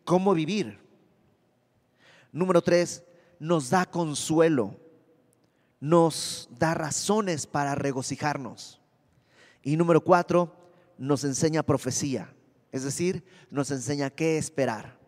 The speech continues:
Y creo que mientras vayamos estudiando, vamos a ir dando vueltas en estos cuatro ejes:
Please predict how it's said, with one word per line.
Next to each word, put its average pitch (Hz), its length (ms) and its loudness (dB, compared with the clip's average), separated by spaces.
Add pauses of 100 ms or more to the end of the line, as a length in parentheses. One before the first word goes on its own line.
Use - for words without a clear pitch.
(420)
Y 170 80 -4
creo 262 260 6
que 254 260 2
mientras 165 500 -2
vayamos 180 440 2
estudiando, 185 540 0
vamos 202 320 0
a 202 40 0
ir 180 100 -2
dando 190 280 2
vueltas 202 440 -2
en 180 80 -6
estos 190 320 -6
cuatro 196 440 2
ejes: 135 480 -2